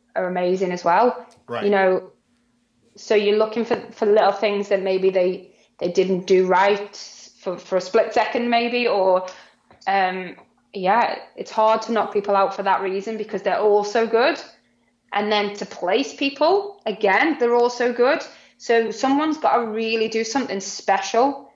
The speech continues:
Speaker 1: to stand out. They've gotta do everything right, basically.
Speaker 2: Right.
Speaker 1: Um, so bo-,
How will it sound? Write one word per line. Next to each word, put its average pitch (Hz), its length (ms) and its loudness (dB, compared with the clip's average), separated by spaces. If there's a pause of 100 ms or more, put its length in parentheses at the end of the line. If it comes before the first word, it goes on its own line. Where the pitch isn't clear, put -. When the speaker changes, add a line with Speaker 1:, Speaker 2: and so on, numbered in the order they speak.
(280)
Speaker 1:
to 208 120 -6
stand 214 420 0
out. 202 440 2 (160)
They've 208 160 -6
gotta 240 140 -2
do 233 120 2
everything 220 540 0
right, 175 480 -2
basically. 220 680 -6 (220)
Speaker 2:
Right. 127 220 -4
Speaker 1:
Um, 208 460 2
so 208 100 -6
bo-, 202 460 -2